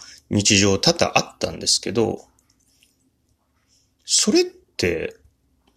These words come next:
僕の見方本当に合ってたのかなっていうか。うん。「そんなの笑いって呼んでいいの？」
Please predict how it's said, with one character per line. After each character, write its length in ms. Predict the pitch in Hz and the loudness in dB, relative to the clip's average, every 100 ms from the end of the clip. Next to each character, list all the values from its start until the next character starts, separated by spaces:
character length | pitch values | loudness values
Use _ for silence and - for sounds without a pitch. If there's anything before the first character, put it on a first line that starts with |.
| _ _ _ _ _ - | _ _ _ _ _ -4
僕 260 | 123 - | -2 0
の 80 | 320 | 0
見 140 | 285 285 | 0 0
方 260 | 285 - | -2 -2
本 220 | 196 196 | 0 0
当 100 | 233 | 0
に 80 | - | -2
合 100 | - | 0
っ 140 | 208 - | -2 -2
て 140 | 294 | -2
た 120 | - | -2
の 120 | 85 | -4
か 160 | - - | -10 -12
な 140 | 87 | -12
っ 160 | 90 - _ _ _ | -14 -18 _ _ _
て 100 | - | -12
い 140 | 85 - | -10 -12
う 60 | - | -12
か。 180 | - - - _ _ _ - - _ _ _ _ _ _ _ _ _ - | -12 -12 -18 _ _ _ -20 -20 _ _ _ _ _ _ _ _ _ -6
う 60 | 98 | -4
ん。 320 | 90 82 - _ _ - - - - - - _ _ _ _ _ _ _ - - _ _ _ _ _ - - - _ _ | -4 -6 -14 _ _ -14 -12 -12 -14 -16 -20 _ _ _ _ _ _ _ -20 -20 _ _ _ _ _ -16 -16 -20 _ _
「そ 220 | - 208 | -4 0
ん 160 | 302 | 0
な 100 | 330 | 2
の 160 | 339 107 | 2 2
笑 340 | 92 101 151 | 2 2 0
い 0 | |
っ 40 | 185 - _ _ _ _ _ _ - | -2 -6 _ _ _ _ _ _ -2
て 180 | 190 147 | 0 2
呼 140 | 123 | 2
ん 80 | 165 | 2
で 140 | 156 | 0
い 220 | 123 196 | 2 2
い 60 | 113 | 0
の？」 280 | 92 104 | -2 -6